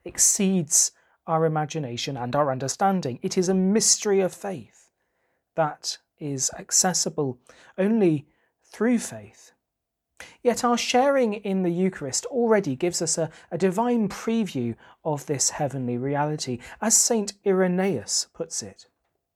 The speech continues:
"Just as bread that comes from the earth, after God's blessing has been invoked upon it, is no longer ordinary bread, but Eucharist,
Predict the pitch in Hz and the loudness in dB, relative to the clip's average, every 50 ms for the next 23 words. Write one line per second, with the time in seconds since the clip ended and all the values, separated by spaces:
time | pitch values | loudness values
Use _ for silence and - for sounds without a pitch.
0 | _ _ _ _ _ _ _ _ _ - - 202 220 254 - - - 311 269 220 | _ _ _ _ _ _ _ _ _ -4 2 2 2 4 2 0 0 0 0 0
1 | 156 175 185 185 160 135 - - - 160 - - - - 170 175 180 180 165 - | 2 4 4 4 4 2 -2 -8 -12 -14 -14 -12 -6 -4 -4 -2 -2 -4 -6 -4
2 | - 170 156 151 151 151 139 117 107 107 - _ - _ _ _ _ _ _ _ | -6 -6 -4 -4 -4 -2 -4 -4 -4 -8 -12 _ -20 _ _ _ _ _ _ _
3 | - 180 175 185 185 - 214 196 202 170 156 139 - - - 143 120 - - - | 4 4 4 4 2 -2 -2 2 2 2 2 2 -2 -8 -6 -6 -6 -6 -6 -8
4 | 131 151 156 185 175 160 175 156 147 143 139 135 151 143 147 - - 131 - - | -6 -6 -6 -6 -4 -4 -4 -4 -4 -4 -4 -2 -2 -4 -4 -6 -10 -8 -2 -2
5 | 165 170 139 113 113 - - _ - - - _ - 190 180 175 160 - 170 165 | 0 0 0 -4 -6 -10 -18 _ -20 -20 -20 _ 0 2 2 2 2 0 2 2
6 | 170 156 147 165 180 185 175 165 147 - 170 170 151 147 131 127 131 131 127 - | 4 4 4 4 4 4 2 2 2 4 2 2 2 0 -2 0 -2 -2 -2 -2
7 | 220 233 202 139 113 113 - - _ _ _ _ _ _ _ - 156 127 - - | -4 -4 -2 -4 -6 -8 -12 -18 _ _ _ _ _ _ _ -4 -4 -4 -4 -4
8 | 156 151 170 196 196 - 156 127 110 104 104 - - - - - | -2 0 0 0 0 0 -2 -2 -4 -6 -6 -4 -4 -4 -6 -8